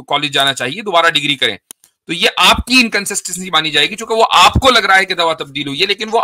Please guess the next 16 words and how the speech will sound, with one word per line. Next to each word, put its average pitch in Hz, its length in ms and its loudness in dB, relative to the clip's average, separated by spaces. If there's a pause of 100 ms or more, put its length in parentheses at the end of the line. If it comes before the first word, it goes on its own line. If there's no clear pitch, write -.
(120)
दरअसल 208 340 0 (120)
आपके 165 420 4
इस 208 180 -4
पूरे 175 280 -2
इलाज 156 400 2
का 208 120 -2
हिस्सा 160 340 0
है, 107 180 -2 (240)
जो 196 120 2 (160)
उस 170 200 -6
डॉक्टर 165 340 2
के - 140 -2
इल्म 233 200 -2
में 190 120 -4
था 160 180 4
कि 202 240 -2